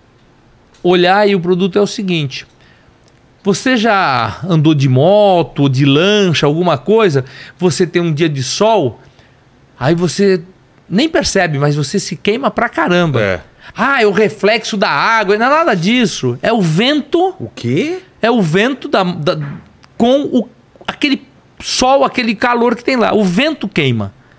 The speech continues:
Speaker 1: Se você puser alto, o, o vento queima.
Speaker 2: Mormaço.
Speaker 1: Exatamente. Não, o vento.
Speaker 2: O vento
Speaker 1: O
Speaker 2: mesmo?
Speaker 1: vento queima. O vento faz queimar. Então, qual é a, qual é a, a mágica ali? Puseram aqui o alimento,
Speaker 2: Tá.
Speaker 1: aqui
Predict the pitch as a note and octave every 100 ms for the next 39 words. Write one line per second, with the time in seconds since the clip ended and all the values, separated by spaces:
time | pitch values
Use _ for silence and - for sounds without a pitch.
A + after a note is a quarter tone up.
0 | _ _ _ _ - E3+ G3+ G3+ G#3+ G#3
1 | A3+ A3 A3+ A3+ F#3+ B3 D#4 - B3 B3+
2 | G#3 A#2+ C3+ D3 C#3+ C3+ A2+ - G2+ G3+
3 | A3+ F4+ E4 F4 - F3 G3 A3+ - -
4 | C#3+ C3 B2+ A#3 - D3 E3+ C#4 C4 G3+
5 | C#3 A#2+ A#2 C3+ F3 A#3 A3+ - E3 -
6 | D3+ C3 G#2+ G2+ - - - - - -
7 | _ A3 G3+ D#4+ B3+ - D4 D#4 D4+ A#3
8 | - C4 C#4 D4 - A3+ G#3+ G3+ F3 D3+
9 | F3+ D#3 B2+ G#2 A2+ A3 A#3 D#3 E3 D3+
10 | C#3 A2+ - - _ _ _ - - _
11 | _ _ _ _ - A#2+ - F#3 G3+ -
12 | - _ - C#3+ D3 D3 D3+ G#3+ - -
13 | - - - G2 F#2 D#3 D#3+ - G3+ G#3
14 | D#3+